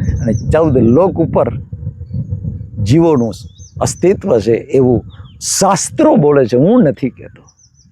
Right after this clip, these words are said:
કેવળ જ્ઞાનીઓ જે થઈ ગયા ભૂતકાળની અંદર, એ જ્ઞાનીઓએ પણ જોઈને કહ્યું,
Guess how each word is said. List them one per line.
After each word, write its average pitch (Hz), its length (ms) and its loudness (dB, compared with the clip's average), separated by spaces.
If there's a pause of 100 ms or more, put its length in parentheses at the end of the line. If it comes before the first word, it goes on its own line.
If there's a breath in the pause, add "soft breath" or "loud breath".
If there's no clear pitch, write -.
(1400)
કેવળ 185 320 2
જ્ઞાનીઓ 165 600 2
જે 170 180 4
થઈ 160 280 0
ગયા 147 120 4
ભૂતકાળની 151 640 0
અંદર, 127 220 2
એ 123 80 2
જ્ઞાનીઓએ 185 600 0
પણ 131 220 2
જોઈને 113 340 0
કહ્યું, 120 300 -6